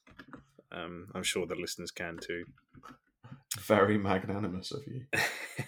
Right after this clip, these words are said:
Speaker 1: No, I mean, I, I'm sure the listeners will join me in, in, in wishing you all the very best. I think it is relatively soon. Uh, I hope you're ready.
Speaker 2: <laughs> No.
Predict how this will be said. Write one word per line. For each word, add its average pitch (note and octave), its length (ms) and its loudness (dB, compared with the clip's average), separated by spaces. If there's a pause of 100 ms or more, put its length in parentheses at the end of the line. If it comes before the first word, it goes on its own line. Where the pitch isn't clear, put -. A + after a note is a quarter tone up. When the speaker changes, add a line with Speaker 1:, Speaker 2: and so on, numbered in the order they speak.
(680)
Speaker 1:
No, D4+ 120 12
I F#3 180 12
mean, D3+ 280 12
I, G#2+ 200 8
I'm F#2 100 2
sure - 120 0
the F2+ 80 -4
listeners F#2 280 0
will F2+ 80 0
join F2 240 4
me E2+ 120 0
in, E2+ 180 -4
in, E2+ 320 -6
in F2 140 -4
wishing F2 280 2
you E2+ 100 -2
all F#2 60 0
the F2+ 80 2
very F#2+ 180 6
best. - 540 8 (840)
I - 60 -10
think G2+ 240 -2
it - 80 -6
is - 380 0 (160)
relatively G#2 500 8
soon. F#2+ 440 2 (600)
Uh, E2 200 -4
I F2+ 60 0
hope A2 220 4
you're D#2+ 120 0
ready. F#2 360 2 (240)
Speaker 2:
<laughs> - 340 -6
No. C#3+ 1000 12